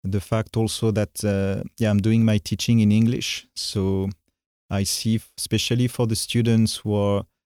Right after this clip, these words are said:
studying their whole degree in, uh, in Finnish, uh, language, it's a, it's a good, uh, opportunity for them to have some part or some courses taught in, uh, in English, probably also in a different way, in a different manner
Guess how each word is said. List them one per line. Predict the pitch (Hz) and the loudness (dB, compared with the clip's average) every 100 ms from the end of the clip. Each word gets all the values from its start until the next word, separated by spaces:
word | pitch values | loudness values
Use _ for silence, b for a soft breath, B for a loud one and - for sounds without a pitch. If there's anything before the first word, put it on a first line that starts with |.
| _ - | _ -12
studying | - 107 110 113 | -2 0 2 2
their | 107 104 | 2 2
whole | 117 117 | 2 0
degree | 110 107 110 110 | 0 0 0 0
in, | - 101 98 | 0 0 2
uh, | 92 92 - | 0 -2 -2
in | 95 | -2
Finnish, | - 107 110 107 - | 0 2 2 2 -4
uh, | 95 95 95 90 - | -6 -4 -4 -6 -4
language, | 104 110 117 - - | -2 0 -2 -4 -8
it's | 90 - | -10 -8
a, | 90 95 | -8 -8
it's | - - | -10 -8
a | 98 | -6
good, | 104 113 - - | -4 -4 -6 -8
uh, | 98 - | -6 -6
opportunity | 98 - 92 - 104 104 - 107 | -8 -8 -10 -2 0 0 -2 -6
for | - 95 | -4 -4
them | 95 101 | 0 0
to | - 101 | -2 -4
have | 92 107 | -2 -2
some | - - 110 107 | -4 -4 -2 -2
part | 110 107 104 | -2 -4 -4
or | 98 | -10
some | - 101 | -6 -4
courses | 107 107 104 - 101 92 | -4 -6 -6 -6 -6 -6
taught | - 101 101 - | -6 -6 -6 -4
in, | 95 - | -4 -4
uh, | - - _ _ _ _ - | -10 -14 _ _ _ _ -2
in | 107 110 | 2 4
English, | 113 113 120 - | 4 2 -2 -2
probably | 107 107 104 110 | 0 0 0 0
also | 104 - | -2 0
in | 110 | 2
a | 101 | 2
different | 95 98 107 101 | -2 -4 -2 0
way, | 107 113 | 2 0
in | 110 | 0
a | |
different | 98 - 101 | -2 -2 0
manner | 95 101 107 | 2 2 0